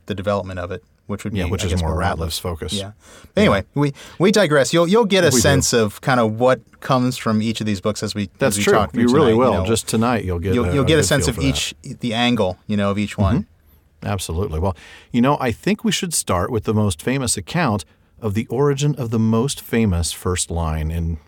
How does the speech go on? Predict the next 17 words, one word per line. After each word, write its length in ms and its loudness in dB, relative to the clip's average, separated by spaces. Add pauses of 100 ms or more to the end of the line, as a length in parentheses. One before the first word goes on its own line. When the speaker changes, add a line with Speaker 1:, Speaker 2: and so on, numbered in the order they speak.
Speaker 2:
possibly 400 -4
all 300 -2
of 80 -4
literature. 480 -6 (280)
Sean, 300 -2
you 100 2
have 120 0
a 60 -2
Speaker 1:
<laughs> 140 -2
Speaker 2:
passage 280 -4
from 120 -4
Carpenter's 400 -2
biography 540 -4
on 120 -8
this, 140 -8
don't 240 -6
you? 100 -12